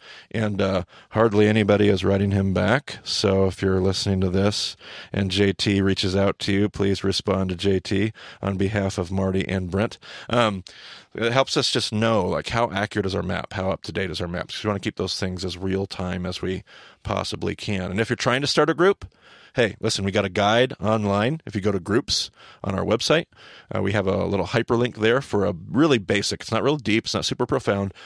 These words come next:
but a basic guide on how to start a group. Uh, we can get you on the map. All we do is post a first name and an email address.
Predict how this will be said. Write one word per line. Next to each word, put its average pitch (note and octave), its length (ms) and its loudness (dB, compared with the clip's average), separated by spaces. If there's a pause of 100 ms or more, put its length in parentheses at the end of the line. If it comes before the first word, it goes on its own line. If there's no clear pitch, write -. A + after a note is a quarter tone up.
(140)
but G#2 80 0
a G2 60 0
basic G#2+ 420 0
guide G2 260 0
on F#2+ 100 -2
how G#2 140 -4
to F#2+ 80 -4
start G2 240 0
a G2 60 -2
group. F#2 400 -4 (380)
Uh, G2 240 -2
we F#2 80 0
can F#2 100 -4
get G#2 220 -2
you A#2+ 60 4
on A2+ 80 0
the A2+ 60 2
map. G2+ 380 0 (140)
All G#2+ 180 2
we A#2 100 2
do A2 140 2
is G#2 80 0
post - 280 -2
a F2 40 -8
first - 260 -2
name G#2+ 160 -2
and G2 80 -4
an F#2+ 80 -4
email F2 300 -4
address. F2 440 -4